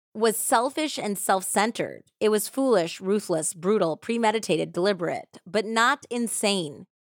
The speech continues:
He committed this murder knowing full well the consequences of his actions. His actions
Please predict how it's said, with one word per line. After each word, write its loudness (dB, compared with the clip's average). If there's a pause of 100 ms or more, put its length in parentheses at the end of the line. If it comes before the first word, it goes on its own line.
(160)
He -2
committed 2
this -2
murder 2
knowing 0
full 0
well 4
the -8
consequences -2
of 0
his -2
actions. -4
His -4
actions 0